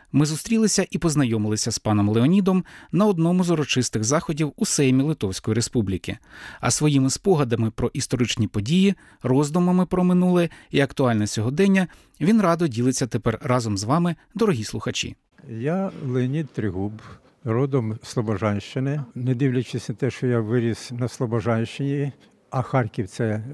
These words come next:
Speaker 2: Харківська область, це все-таки зрусифіковане місто було, то сільська місцевість,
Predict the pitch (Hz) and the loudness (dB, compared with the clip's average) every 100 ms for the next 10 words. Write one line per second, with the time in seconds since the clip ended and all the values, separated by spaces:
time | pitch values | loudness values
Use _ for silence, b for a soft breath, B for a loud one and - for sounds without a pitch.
0 | 151 151 135 107 - 98 - 104 95 92 | -12 -8 -4 -4 -6 -8 -10 -10 -10 -10
1 | - 101 104 104 - 110 - - 127 113 | -12 -12 -12 -14 -10 -12 -12 -8 -6 -6
2 | 135 - 120 117 110 123 135 147 - 139 | -6 -6 -8 -4 -4 -4 -6 -8 -10 -12
3 | 131 131 139 117 b b - 143 135 139 | -8 -6 -6 -8 b b -6 -2 -2 -2
4 | 131 - 131 127 123 123 127 165 151 - | -4 -8 -10 -12 -14 -14 -4 -2 -2 -2
5 | 180 156 139 - 165 156 143 - - | -2 -2 -4 -4 -4 -2 -6 -10 -6